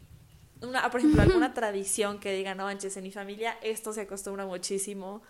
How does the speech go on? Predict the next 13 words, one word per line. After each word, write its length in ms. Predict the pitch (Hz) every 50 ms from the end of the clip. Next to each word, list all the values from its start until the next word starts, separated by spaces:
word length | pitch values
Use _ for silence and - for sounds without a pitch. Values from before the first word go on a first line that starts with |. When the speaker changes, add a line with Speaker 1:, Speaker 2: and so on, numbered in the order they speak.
| - _ - - _ - -
Speaker 1:
O 120 | 220 226
alguna 360 | 226 226 226 220 240 247 269
anécdota 400 | 262 247 233 233 220 214 214 208
que 80 | 196 190
quieran 260 | - 202 190 196 202
platicar 500 | 202 190 180 180 190 185 - 180 170 170 - - _ _ _ _ _ _ _ _ _ _ _ _
de 160 | 196 190 185
la 100 | 185 180
Navidad, 400 | 170 - - - - - - - - - - _ _
o 60 | -
de 100 | 190 208 -
Santa 280 | - 180 185 185 170
Claus, 800 | - _ - 190 180 175 180 180 180 190 190 - - - -